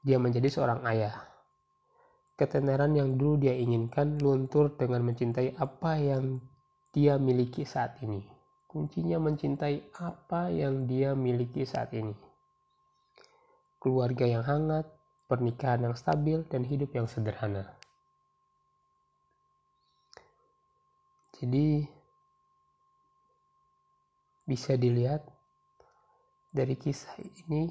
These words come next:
ada dua kisah rockstar yang bertolak belakang.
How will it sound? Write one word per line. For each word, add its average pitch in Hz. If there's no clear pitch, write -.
ada 131
dua 135
kisah -
rockstar 135
yang 123
bertolak 123
belakang. 123